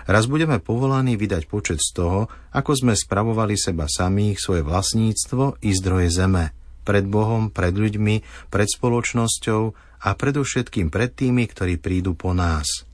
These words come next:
Správca z podobenstva hľadal iba vlastný zisk. Keď však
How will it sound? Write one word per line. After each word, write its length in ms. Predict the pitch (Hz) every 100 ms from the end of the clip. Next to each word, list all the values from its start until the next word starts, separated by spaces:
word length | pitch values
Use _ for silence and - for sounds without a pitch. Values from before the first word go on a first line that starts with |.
| - - - - -
Správca 480 | - - 135 196 131
z 80 | -
podobenstva 720 | - 113 135 139 135 - 123
hľadal 320 | 113 120 117
iba 160 | 113 104
vlastný 400 | 90 98 - 101
zisk. 480 | 95 98 85 - - - - - -
Keď 120 | 95
však 160 | -